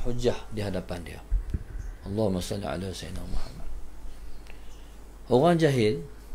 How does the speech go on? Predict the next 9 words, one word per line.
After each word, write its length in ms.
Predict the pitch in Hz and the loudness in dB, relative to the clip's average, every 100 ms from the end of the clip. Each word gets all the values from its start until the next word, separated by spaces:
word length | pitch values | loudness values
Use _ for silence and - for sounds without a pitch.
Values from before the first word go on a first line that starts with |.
| - - - | -6 -6 -6
sepasai 560 | - - 107 - 110 123 | -4 -2 0 0 -2 -2
dah. 80 | - - - - - - - - - - - - - - - - - - - - - - | -8 -14 -18 -18 -18 -18 -16 -16 -16 -18 -18 -18 -18 -18 -18 -20 -20 -18 -18 -18 -10 4
Orang 480 | 110 131 156 117 - - - | 8 10 8 6 -6 -12 4
alim 560 | 117 127 143 202 214 226 - - - | 8 8 6 2 -2 -8 -12 -12 -2
yang 240 | 117 120 | 2 2
tidak 380 | 110 127 - - | 4 2 2 2
mengamalkan 960 | 117 123 123 147 143 117 113 127 98 90 - - - | 0 4 6 6 6 4 0 0 0 -4 -10 -8 2
ilmu 320 | 113 117 123 113 | 2 4 4 4
dia, 180 | - | 10